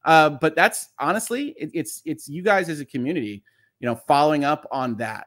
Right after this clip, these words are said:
That's my dream, is to have Reasonable Minds Can Differ on important things like this, where really big stakes are on the line, death and huge amounts of liability and corporations and the D E A and everything else. And that's,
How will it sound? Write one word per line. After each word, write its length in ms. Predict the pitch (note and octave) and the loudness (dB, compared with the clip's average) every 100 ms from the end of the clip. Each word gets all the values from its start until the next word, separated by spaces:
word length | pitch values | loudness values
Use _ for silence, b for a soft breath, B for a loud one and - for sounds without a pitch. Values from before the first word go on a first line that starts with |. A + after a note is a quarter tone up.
| _ | _
That's 280 | C3 C3+ - | -4 -4 -4
my 180 | D3 B2+ | -4 -4
dream, 500 | G#2 C#3 G#3 A2+ G#2 | -4 -6 -4 -6 -10
is 120 | G#2+ | -12
to 80 | B2 | -6
have 160 | A#2+ | -6
Reasonable 260 | B2 B2 B2+ | -6 -6 -6
Minds 220 | A#2+ A#2+ | -6 -8
Can 140 | B2 A#2 | -6 -6
Differ 260 | A#2+ A#2 | -6 -6
on 100 | A#2 | -6
important 640 | A2+ - _ D3 - D3+ - | -8 -10 _ 2 2 -2 -2
things 300 | C#3 B2 A2+ | -4 -4 -6
like 240 | G#2+ G#2 | -8 -8
this, 340 | A#2+ D3+ A#2 - | -4 -4 -4 -8
where 260 | A2 G#2+ - _ _ _ C3+ C3 | -8 -8 -14 _ _ _ -18 0
really 320 | F#3 A3+ G3+ | 4 4 4
big 260 | E3+ G3 E3+ | 6 6 4
stakes 420 | - F3+ F3 - | 0 0 -2 -4
are 100 | D3+ | -2
on 120 | C#3+ | -2
the 60 | C3+ | -2
line, 400 | C#3 D3 A#2 A2 | -2 -2 -4 -10
death 400 | B2 D3 B2+ - _ - | -2 -2 -2 -8 _ -8
and 260 | A#2 G#2+ | -8 -8
huge 340 | - - F#3 D3+ | -10 -4 -2 0
amounts 300 | D#3+ C#3+ C#3 | 0 0 -2
of 60 | |
liability 560 | C3 B2 A2+ C3+ C3+ A2+ | -6 -6 -4 -2 -2 -4
and 120 | A2 | -10
corporations 880 | _ D3+ B2+ B2 D#3+ - C3 A2+ G#2+ | _ -8 -4 -2 -2 -2 -6 -6 -8
and 180 | A2 G#2 | -10 -12
the 80 | A2 | -12
D 320 | C#3+ D#3+ C3+ | -10 -4 0
E 40 | |
A 260 | C#3+ C3 G#2 b b b - | 2 0 -4 b b b -4
and 100 | C3 | -2
everything 240 | B2+ A#2+ | 0 0
else. 280 | C#3 A#2 A#2 | -2 -4 -6
And 100 | A#2+ | 0
that's, 440 | C#3+ D3 - - | 0 0 -10 -16